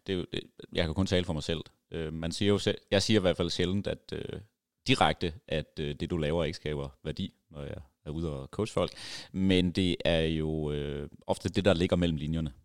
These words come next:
Og det kan folk jo også godt se, når vi netop taler om, jamen, vi skal få skabt noget, øh, brugerværdi så tidligt som muligt i processen. Øhm, og ja, altså, for at svare på mit eget spørgsmål, altså, jeg kan da godt se,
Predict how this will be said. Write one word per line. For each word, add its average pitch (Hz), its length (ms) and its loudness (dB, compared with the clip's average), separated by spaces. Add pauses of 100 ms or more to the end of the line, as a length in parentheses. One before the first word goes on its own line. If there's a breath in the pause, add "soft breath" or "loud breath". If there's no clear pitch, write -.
(100)
Og - 100 -12
det 85 80 -4
kan 98 100 -8
folk - 220 0
jo 82 100 0
også - 180 -6
godt 80 140 -4
se, - 220 -2 (560)
når 73 100 -8
vi 69 240 -6 (580)
netop 101 280 4
taler 87 240 4
om, 67 140 -2
jamen, 78 160 0
vi 80 60 -4
skal - 160 -10
få - 100 -12
skabt - 300 -2
noget, 71 340 -2 (320)
øh, - 60 -10 (260)
brugerværdi 90 640 2 (120)
så - 140 -10
tidligt 90 400 -4
som 80 100 -8
muligt 73 280 -8
i - 40 -12
processen. - 480 -12 (800)
Øhm, 71 460 -6 (580)
og - 180 -4
ja, - 160 -4
altså, 101 220 0 (180)
for - 140 -4
at 82 60 0
svare 82 140 2
på 80 100 -4
mit 78 100 -2
eget 113 160 6
spørgsmål, 90 440 0
altså, - 140 -6
jeg 78 100 -2
kan - 100 -4
da 82 40 -2
godt 85 140 0
se, - 240 2